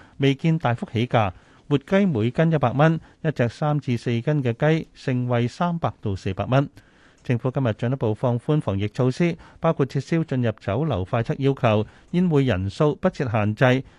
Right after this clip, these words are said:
唔少市民計劃外出用膳。有餐飲業界表示，晚市訂位已經滿咗，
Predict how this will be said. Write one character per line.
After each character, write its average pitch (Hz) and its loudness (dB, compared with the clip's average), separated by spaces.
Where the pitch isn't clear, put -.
唔 139 0
少 233 0
市 202 -2
民 110 0
計 151 0
劃 131 2
外 127 0
出 202 -2
用 110 -2
膳。 110 0
有 110 0
餐 143 -2
飲 107 -2
業 104 -4
界 101 -4
表 101 -2
示， 104 0
晚 120 2
市 139 -4
訂 107 -2
位 107 0
已 135 -2
經 151 -2
滿 104 0
咗， 110 0